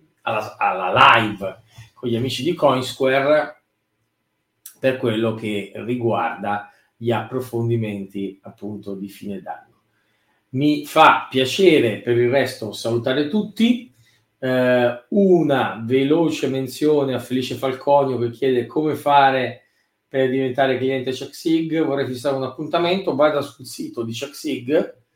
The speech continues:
c'è il tasto fissa un appuntamento e può fissare l'appuntamento con noi. Un saluto a Giuseppe De Bellis, il quale ci ha fatto avere i suoi omaggi natalizi e quindi si spera,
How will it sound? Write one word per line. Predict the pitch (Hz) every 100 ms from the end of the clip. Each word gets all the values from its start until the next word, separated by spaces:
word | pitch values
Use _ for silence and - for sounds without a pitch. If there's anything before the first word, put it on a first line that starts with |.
| _ _
c'è | -
il | 143 -
tasto | 120 - - -
fissa | 135 123 -
un | 120
appuntamento | 117 127 120 139 113 - - 127 127 -
e | - 110 107 107
può | 110 104
fissare | 135 120 101 95
l'appuntamento | 104 - 101 104 95 92 92 107 - _ _ _ _ _
con | - 110 107
noi. | 95 85 - _ _ _ _ _ _
Un | 135 131 131
saluto | 120 143 147 156 147 143 131 127
a | 123 123
Giuseppe | 120 135 - 131
De | 131
Bellis, | 147 160 180 190 190 - - 202 170 127
il | 117 113
quale | 135 131 127
ci | 113
ha | 110
fatto | 113 113
avere | 123 120
i | 117
suoi | 127
omaggi | 120 120 117 117
natalizi | 113 107 120 120 107
e |
quindi | 110 95
si | 98
spera, | - 123 110 101 85